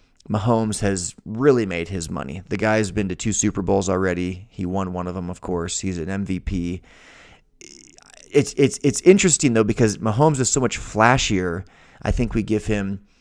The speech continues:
a lot more credit, and, and he's, he's due all the credit he gets. But comparatively speaking, is Dak that far behind?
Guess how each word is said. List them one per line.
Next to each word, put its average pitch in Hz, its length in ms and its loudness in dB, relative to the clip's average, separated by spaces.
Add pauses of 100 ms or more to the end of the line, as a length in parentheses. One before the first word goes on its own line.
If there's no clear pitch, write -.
(500)
a 110 80 0
lot 110 200 2
more 87 140 -8
credit, 110 580 0
and, 113 220 -2
and 117 160 -2
he's, 135 320 0 (240)
he's 120 240 2
due 120 240 2
all 98 140 2
the 98 80 -4
credit 98 240 -4
he 95 120 -8
gets. 80 380 -8 (800)
But - 400 2
comparatively 127 640 6
speaking, 101 720 0 (100)
is 101 160 -2
Dak 113 280 2 (160)
that 107 340 -2
far 98 320 -2
behind? 87 640 -8